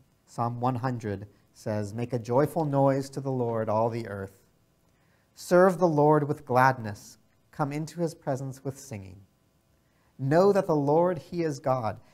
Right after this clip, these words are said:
It is he who made us, and we are his. We are his people and the sheep of his pasture.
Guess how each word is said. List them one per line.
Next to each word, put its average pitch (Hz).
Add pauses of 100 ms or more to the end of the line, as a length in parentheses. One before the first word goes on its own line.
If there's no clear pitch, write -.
(140)
It 156
is 156
he 208
who 214
made 135
us, 131 (320)
and 110
we 127
are 147
his. 110 (760)
We 175
are 185
his 151
people 113
and 107
the 107
sheep 123
of 113
his 110
pasture. -